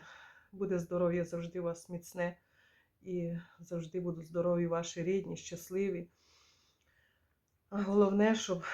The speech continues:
скоріше настала перемога, і ми зустрілися, і була на душі якась радість, щоб було радісно і... Не було цього страшного гора, що в нас діється. Це головне.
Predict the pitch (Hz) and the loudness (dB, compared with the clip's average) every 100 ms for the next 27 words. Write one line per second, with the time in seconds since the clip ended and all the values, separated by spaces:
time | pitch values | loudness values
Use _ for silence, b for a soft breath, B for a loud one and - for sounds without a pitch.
0 | B - - 196 196 196 180 180 - 185 | B -6 -2 0 0 0 -4 -4 -2 0
1 | 180 180 180 180 190 202 175 170 175 _ | 2 2 0 2 2 2 0 -4 -6 _
2 | _ _ _ - 175 170 165 165 175 175 | _ _ _ -8 -2 0 -2 -2 -2 0
3 | 175 - - - 170 180 - 196 220 208 | -2 -6 -16 -14 -12 -12 -4 2 2 2
4 | 196 - 170 156 170 170 165 - _ _ | 0 0 0 0 -2 -2 -4 -10 _ _
5 | _ _ _ 170 175 175 170 160 165 - | _ _ _ -12 -4 0 0 -2 -8 -10
6 | 202 170 170 175 - 190 208 202 165 - | -4 -4 -4 -10 -2 2 2 0 -10 -16
7 | - - _ _ _ _ _ _ _ _ | -16 -18 _ _ _ _ _ _ _ _
8 | _ 180 175 180 175 196 185 180 - 175 | _ -18 -10 -4 0 0 -2 -10 -12 -8
9 | 170 170 175 - b b b b b b | -8 -8 -12 -20 b b b b b b
10 | b b _ _ 196 180 208 196 202 180 | b b _ _ -4 2 2 2 0 -4
11 | 180 - 185 180 196 180 180 170 175 175 | -4 -6 -10 -8 -6 -2 -2 0 2 2
12 | 170 175 170 175 170 160 170 165 165 - | -2 -8 -2 -2 -2 -4 -4 -4 -6 -10
13 | 175 180 - _ _ _ 180 180 190 185 | -10 -10 -16 _ _ _ -10 -6 -4 -4
14 | 180 170 175 | -2 -4 -4